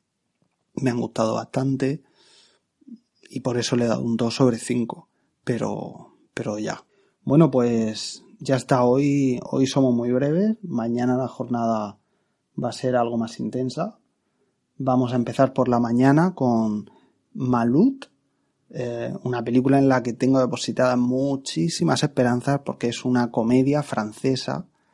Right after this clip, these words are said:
ambientada, si no recuerdo mal, creo que en el,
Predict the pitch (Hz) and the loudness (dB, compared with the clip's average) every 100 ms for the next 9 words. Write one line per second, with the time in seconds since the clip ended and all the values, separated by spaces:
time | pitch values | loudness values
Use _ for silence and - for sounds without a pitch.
0 | _ _ _ _ 135 127 120 117 113 127 | _ _ _ _ -2 0 0 0 0 2
1 | 127 127 123 117 113 - - - - 107 | 2 2 0 -2 -4 -6 -8 -10 -10 -8
2 | 127 156 143 143 131 123 127 131 131 127 | -6 -4 -2 -2 0 0 2 0 -2 0
3 | 123 123 117 113 110 110 - | 2 2 0 0 -2 -4 -10